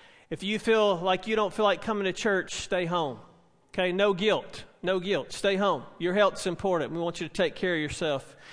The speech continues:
Uh, and so, uh, we love you. We'll, we will, we will go through this together. It is interesting to me, though, I can't remember a time, uh, of an event that got this much attention.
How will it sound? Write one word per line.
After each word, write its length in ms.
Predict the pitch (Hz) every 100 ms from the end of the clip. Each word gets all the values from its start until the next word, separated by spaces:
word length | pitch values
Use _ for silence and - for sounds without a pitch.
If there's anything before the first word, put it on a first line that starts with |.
| - - -
Uh, 60 |
and 280 | 151 147 151
so, 380 | 151 180 160 151
uh, 300 | 151 139 139
we 160 | 147 170
love 300 | 175 175 156
you. 120 | 147
We'll, 200 | 170 175
we 180 | 180 196
will, 340 | 180 156 147 - - - -
we 100 | 175
will 160 | 175
go 200 | 170 196
through 180 | 202 202
this 200 | 185 175
together. 440 | - 180 214 185 180
It 60 |
is 160 | 196 196
interesting 640 | 233 294 - 262 - 247 220
to 140 | 233
me, 220 | 220 214
though, 200 | 196 202
I 140 | 202 220
can't 320 | - 285 202
remember 600 | 202 220 247 220 202 185 - - - -
a 80 | 180
time, 680 | - 247 254 226 202 202 190 - - -
uh, 140 | 202 208
of 160 | 196
an 100 | 185
event 380 | 185 165 247 240
that 120 | 226
got 260 | 185 190 170
this 240 | 233 262
much 280 | 240 262 240
attention. 760 | 202 - 269 254 - 202 180